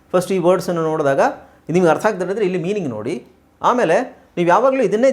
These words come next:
ಜಾಸ್ತಿ ಓದ್ತಾ ಇರಬೇಕೇ ಹೊರತು ಮೀನಿಂಗ್ ಒಂದ್ಸಲ ನೋಡಿಕೊಂಡು ನೆನ್ಪಿಟ್ಕೋಬೇಕು. ನೆನಪಿಲ್ಲದೆ ಇದ್ದರೆ ಮತ್ತೆ ಮೀನಿಂಗ್ ನೋಡಬೇಕು. ಓಕೆ, ಕನ್ನಡ ಜಾಸ್ತಿ ತಲೆಯಲ್ಲಿ ಇಟ್ಕೋಬೇಡಿ, just ರೆಫರೆನ್ಸಿಗೆ ಅಷ್ಟೇ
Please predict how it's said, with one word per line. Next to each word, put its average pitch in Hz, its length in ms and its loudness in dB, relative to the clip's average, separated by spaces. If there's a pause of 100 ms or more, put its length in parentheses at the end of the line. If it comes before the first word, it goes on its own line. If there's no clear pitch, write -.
ಜಾಸ್ತಿ 190 200 0 (120)
ಓದ್ತಾ 175 220 0
ಇರಬೇಕೇ 143 300 -4
ಹೊರತು 143 240 -2 (760)
ಮೀನಿಂಗ್ 226 300 2
ಒಂದ್ಸಲ 208 260 2 (100)
ನೋಡಿಕೊಂಡು 175 380 0
ನೆನ್ಪಿಟ್ಕೋಬೇಕು. 143 600 -2 (880)
ನೆನಪಿಲ್ಲದೆ 220 440 2
ಇದ್ದರೆ 220 180 -2
ಮತ್ತೆ - 200 0
ಮೀನಿಂಗ್ 156 260 -2
ನೋಡಬೇಕು. 101 300 -6 (520)
ಓಕೆ, 135 140 -4 (420)
ಕನ್ನಡ 233 200 2 (140)
ಜಾಸ್ತಿ 208 220 0 (100)
ತಲೆಯಲ್ಲಿ 180 280 2
ಇಟ್ಕೋಬೇಡಿ, 143 400 -2 (760)
just 220 160 0 (120)
ರೆಫರೆನ್ಸಿಗೆ 226 440 2
ಅಷ್ಟೇ 214 140 -2